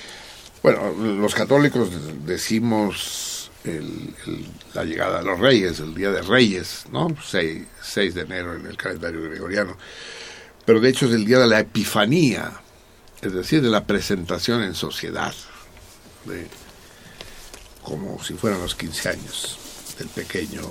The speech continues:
Jesús, cuando ya tenía diez días de nacido. Vamos a tener que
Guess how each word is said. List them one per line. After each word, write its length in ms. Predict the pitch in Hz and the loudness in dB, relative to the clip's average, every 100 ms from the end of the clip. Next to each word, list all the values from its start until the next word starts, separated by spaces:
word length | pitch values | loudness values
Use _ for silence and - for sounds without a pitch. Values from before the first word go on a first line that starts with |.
| - - - | -12 -14 -12
Jesús, 500 | 82 - 78 - - - - - - - - | -8 -8 -8 -10 -14 -18 -20 -20 -20 -20 -12
cuando 260 | 80 82 85 | -8 -6 -6
ya 80 | 80 | -6
tenía 320 | 85 82 85 | -8 -8 -8
diez 360 | 82 85 80 | -6 -4 -6
días 420 | 82 87 78 - - | -8 -8 -8 -10 -12
de 100 | - | -12
nacido. 480 | 71 - 69 - - _ _ - - - - - - - - _ _ - - - - _ _ _ _ _ _ _ - - | -8 -8 -8 -14 -20 _ _ -20 -20 -20 -20 -20 -20 -20 -20 _ _ -20 -20 -20 -20 _ _ _ _ _ _ _ -20 0
Vamos 340 | - 135 131 - | 4 6 6 4
a 20 | |
tener 280 | 107 110 90 | 0 0 0
que 760 | 110 107 98 95 - - 87 | 0 0 0 0 -2 -4 -10